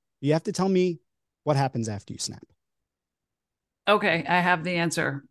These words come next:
Speaker 2: I thought this was gonna be really hard, but it came to me right away.
Speaker 1: Yeah.
Speaker 2: Um,
Speaker 1: Okay.
Speaker 2: I would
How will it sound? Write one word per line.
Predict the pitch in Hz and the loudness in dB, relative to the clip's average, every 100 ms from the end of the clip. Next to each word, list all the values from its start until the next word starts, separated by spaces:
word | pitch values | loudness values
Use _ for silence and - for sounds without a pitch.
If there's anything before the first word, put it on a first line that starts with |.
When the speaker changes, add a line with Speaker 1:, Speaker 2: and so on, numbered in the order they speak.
| _ | _
Speaker 2:
I | 185 | 0
thought | 190 214 202 | 6 6 6
this | 185 | 0
was | 180 | -2
gonna | 190 | -2
be | 180 | 0
really | 175 180 | 2 2
hard, | 170 185 202 | 2 0 0
but | 196 | -2
it | 175 | -6
came | - 185 175 | -8 -6 -6
to | |
me | 180 170 | -6 -4
right | 165 160 | -4 -4
away. | 160 - 170 - _ _ | -4 -4 -6 -8 _ _
Speaker 1:
Yeah. | 170 185 101 _ _ _ _ - - | -6 -6 -10 _ _ _ _ -20 0
Speaker 2:
Um, | 226 220 202 175 185 | 6 6 6 4 -2
Speaker 1:
Okay. | 185 - _ _ _ | -8 -14 _ _ _
Speaker 2:
I | 202 202 214 240 | 4 6 6 6
would | 254 202 196 180 196 | 4 4 4 6 4